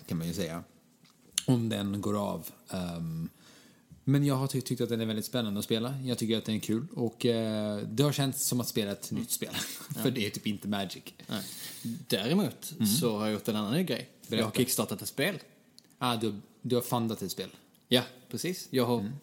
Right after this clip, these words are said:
Speaker 2: alltså första, för första gången.
Speaker 1: Ja.
Speaker 2: Eh, tidigare har jag bara kickstartat typ metallmynt och sånt, eh.
Speaker 1: Alltså fundat, inte kickstartat. Det här
Speaker 2: Ja, ja.
Speaker 1: är, det här är en sak som jag, jag så här på riktigt har blivit så här förvirrad av. För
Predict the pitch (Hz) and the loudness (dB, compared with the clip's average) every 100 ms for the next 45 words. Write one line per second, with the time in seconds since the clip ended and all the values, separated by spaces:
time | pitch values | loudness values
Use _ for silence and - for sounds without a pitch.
0 | - - 120 117 - 113 - 110 107 110 | -10 -4 -2 0 2 0 0 0 0 -2
1 | 117 113 101 117 104 240 - - - 160 | -4 -4 -2 -2 0 -4 -8 -10 -8 -8
2 | 165 135 113 110 107 135 113 127 123 123 | -6 -2 2 2 2 2 4 4 4 2
3 | 127 - 113 - 110 - - 104 - - | 0 0 0 0 -4 -4 -4 -4 -6 -10
4 | - 117 120 117 98 98 120 117 - - | -4 0 2 2 0 -2 0 0 -2 -8
5 | 120 - - - - - - - - - | -8 -8 -10 -20 -20 -20 -20 -20 -10 -2
6 | - 117 131 117 98 - - - 110 98 | 2 4 4 2 -2 -10 -12 -4 -4 -4
7 | 95 - 107 - 101 85 - - - _ | -8 -8 -6 -4 -4 -6 -12 -20 -20 _
8 | _ _ _ _ _ _ _ _ _ _ | _ _ _ _ _ _ _ _ _ _
9 | 139 170 247 226 214 - 160 185 269 185 | 2 4 6 6 4 0 4 4 4 2
10 | 156 131 131 - 156 151 131 123 - 127 | 4 4 2 0 0 2 2 2 2 2
11 | 123 117 113 110 113 120 110 104 135 135 | 0 -2 0 0 2 2 0 0 2 4
12 | 143 101 92 87 110 | 2 0 -4 -4 -6